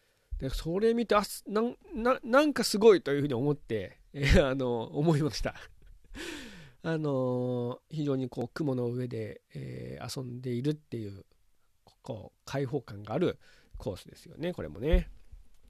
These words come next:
はい。ということでですね、あのー、ま、本来は、ゼルダの伝説、風のタクトを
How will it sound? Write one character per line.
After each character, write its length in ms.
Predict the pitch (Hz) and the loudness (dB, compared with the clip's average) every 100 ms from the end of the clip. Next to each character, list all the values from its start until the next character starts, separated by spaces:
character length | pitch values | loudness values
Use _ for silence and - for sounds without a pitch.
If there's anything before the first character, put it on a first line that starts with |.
| - - _ - | -20 -20 _ -20
は 340 | - - 123 | -12 -6 -6
い。 100 | 127 - _ _ _ _ _ _ - | -8 -16 _ _ _ _ _ _ 0
と 500 | 190 175 - 170 165 | 4 4 2 2 2
い 100 | 156 | 2
う 80 | 160 | 0
こ 100 | 170 | 0
と 120 | 151 | 0
で 100 | 110 | 0
で 80 | 73 | -4
す 160 | - | -10
ね、 340 | - 175 107 - _ - | -2 0 -2 -6 _ -12
あ 80 | |
の 640 | 147 135 127 120 120 117 - - - - | -6 -4 -4 -2 -4 -6 -10 -18 -20 -6
ー、 60 | 196 | -2
ま、 140 | 180 _ _ _ _ _ | -2 _ _ _ _ _
本 320 | - 269 269 | -4 -2 0
来 200 | 247 220 | 0 0
は、 300 | 214 240 214 - _ _ _ _ _ _ _ _ - | 2 0 0 -6 _ _ _ _ _ _ _ _ -16
ゼ 380 | 170 151 160 | -14 -4 0
ル 80 | 196 | 0
ダ 120 | 170 | 0
の 200 | 156 131 | 0 0
伝 220 | 120 127 135 | 0 -2 -2
説、 280 | 147 - | -4 -6
風 240 | 147 135 160 | -4 -2 0
の 120 | 180 | 0
タ 240 | - 233 | 0 -2
ク 140 | 240 - _ | -2 -10 _
ト 340 | - 202 165 - - | 0 2 2 -2 4
を 240 | 262 180 | 4 4